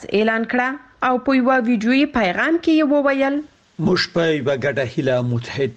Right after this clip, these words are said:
Speaker 2: شوي یو. د ژوند په هیله، د سولې په هیله، له کورنۍ، اولادونو او والدینو سره د خوشحاله ژوند په هیله. موږ د دغو ټولو مستحق یو.
Speaker 1: د اوکراین په پولو کې د یو سلو دېرش زره روسي ځواکونو ځای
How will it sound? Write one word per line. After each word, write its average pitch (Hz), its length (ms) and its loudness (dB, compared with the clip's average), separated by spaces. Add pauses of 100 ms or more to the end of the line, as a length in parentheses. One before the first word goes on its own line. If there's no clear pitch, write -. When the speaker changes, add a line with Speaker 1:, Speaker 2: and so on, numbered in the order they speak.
(140)
Speaker 2:
شوي 156 340 0
یو. 92 100 -10 (260)
د 143 180 0
ژوند 180 200 0 (120)
په 117 100 -6
هیله، 98 180 -4 (140)
د 151 140 2
سولې 190 420 0
په 104 100 -8
هیله، 92 240 -6 (200)
له 143 180 2 (100)
کورنۍ، 135 440 0 (200)
اولادونو 120 560 -2 (500)
او 151 60 2 (220)
والدینو 139 640 0
سره 113 240 -8 (100)
د 147 320 2
خوشحاله 170 460 0 (100)
ژوند 107 300 -8
په - 80 -10
هیله. 90 200 -6 (480)
موږ 165 160 4 (160)
د 151 140 0
دغو 123 180 -2 (140)
ټولو 208 240 4 (220)
مستحق - 680 -6
یو. - 80 -10 (260)
Speaker 1:
د 294 140 2 (100)
اوکراین 339 380 -2
په 330 220 0
پولو 359 260 4
کې 339 100 2 (120)
د 240 180 2
یو 277 80 4 (140)
سلو 285 180 2 (160)
دېرش 320 320 0
زره 175 260 2
روسي 190 380 0
ځواکونو 277 560 0 (100)
ځای 196 140 2